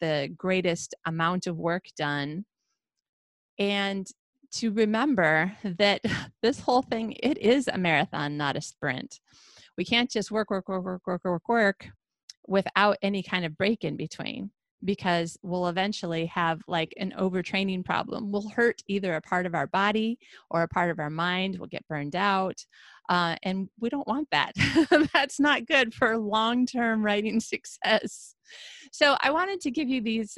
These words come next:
um, thoughts to keep in your mind, eh, so that you can ask yourself, uh, what can I compare writing to in my own life? And maybe you just wanna keep on using my running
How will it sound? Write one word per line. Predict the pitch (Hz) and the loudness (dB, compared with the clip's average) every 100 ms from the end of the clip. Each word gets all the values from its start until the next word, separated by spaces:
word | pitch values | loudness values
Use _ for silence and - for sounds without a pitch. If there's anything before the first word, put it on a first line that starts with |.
| - | -2
um, | 202 190 185 180 | -2 -2 -6 -4
thoughts | - 254 - - | 2 2 0 -14
to | |
keep | 190 233 254 | -6 -4 -2
in | 226 | -2
your | 220 | 0
mind, | 262 160 151 185 _ - - - | 0 0 -2 -6 _ -20 -10 -10
eh, | - | -8
so | - 233 | -6 -4
that | 226 - | -4 -4
you | |
can | 302 - | -6 -4
ask | - 190 - | -2 -2 -4
yourself, | 185 175 170 160 175 _ _ _ - _ - | -6 -6 -4 -2 -4 _ _ _ -20 _ -2
uh, | 180 170 | 0 -2
what | 190 214 - | -2 -2 -2
can | - 214 | -6 -4
I | - 202 | -4 -4
compare | 220 190 190 175 | -4 -4 -2 0
writing | 175 170 170 | 0 -2 -4
to | - | -6
in | 180 | -6
my | 170 165 | -4 -4
own | 185 180 | -6 -4
life? | 151 - | -2 -2
And | 220 | 0
maybe | 240 262 | 0 0
you | 254 | -2
just | 214 202 | -4 -4
wanna | 196 175 | -4 -6
keep | - 175 | -6 -4
on | 165 160 | -2 -2
using | 160 - 160 | -6 -6 -6
my | 151 | -4
running | 160 175 156 151 | -4 -4 -6 -8